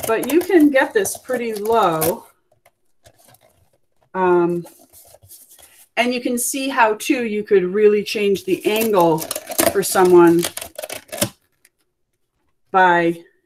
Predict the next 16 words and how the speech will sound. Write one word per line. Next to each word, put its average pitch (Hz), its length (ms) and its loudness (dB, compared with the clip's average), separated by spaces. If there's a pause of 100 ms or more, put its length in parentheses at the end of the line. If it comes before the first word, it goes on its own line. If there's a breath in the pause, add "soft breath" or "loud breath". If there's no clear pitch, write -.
if 180 140 -10
you 180 120 0
were 170 100 2
to 175 160 -4
extend 220 580 -2
this 175 240 -2
board. 175 400 2
And 202 100 0
you 240 80 -6
can 233 200 -8
do 277 180 -4
that 165 400 -2
y-, 107 200 -10
yourself 170 560 -2
in 175 80 2
engineering, 165 720 2